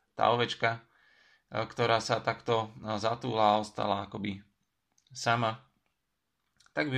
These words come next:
bola odsúdená na smrť. Ale je tu ten, eh, ten pastier, ktorý ju, ktorý ju hľadá a ktorý má obrovskú radosť, keď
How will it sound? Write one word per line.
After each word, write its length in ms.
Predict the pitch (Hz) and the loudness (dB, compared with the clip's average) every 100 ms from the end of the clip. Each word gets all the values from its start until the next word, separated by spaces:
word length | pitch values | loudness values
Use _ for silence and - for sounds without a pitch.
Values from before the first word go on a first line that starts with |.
| 127 | 4
bola 240 | 120 107 | 6 6
odsúdená 480 | 110 - 107 107 104 | 4 -4 -6 -4 -4
na 160 | 101 | -4
smrť. 320 | 98 110 104 - _ _ _ _ _ _ _ _ _ _ _ - | -6 -8 -10 -12 _ _ _ _ _ _ _ _ _ _ _ -6
Ale 160 | 110 113 | -2 -2
je 160 | 117 | -2
tu 20 | 127 | -2
ten, 160 | 123 117 | -2 0
eh, 240 | 113 113 107 _ | -2 -2 -8 _
ten 160 | 110 101 | -10 -2
pastier, 480 | 117 147 - 113 107 | 0 0 -4 -8 -8
ktorý 300 | 107 110 107 | -6 -4 -2
ju, 140 | 107 101 101 _ _ _ _ | -2 -4 -10 _ _ _ _
ktorý 240 | - 104 101 | -6 -4 -2
ju 40 | |
hľadá 560 | 98 104 110 117 127 - _ _ _ _ _ _ _ _ _ _ _ _ _ _ | 2 2 4 0 -2 -12 _ _ _ _ _ _ _ _ _ _ _ _ _ _
a 20 | 120 | -14
ktorý 480 | - 139 143 135 131 127 | -4 0 2 0 -2 0
má 400 | 123 123 120 - _ _ _ _ 143 | 2 4 2 -4 _ _ _ _ -6
obrovskú 560 | 160 139 117 - 110 | 0 2 2 -2 -4
radosť, 320 | 117 110 101 | -2 -2 -4
keď 160 | - 110 | -6 -4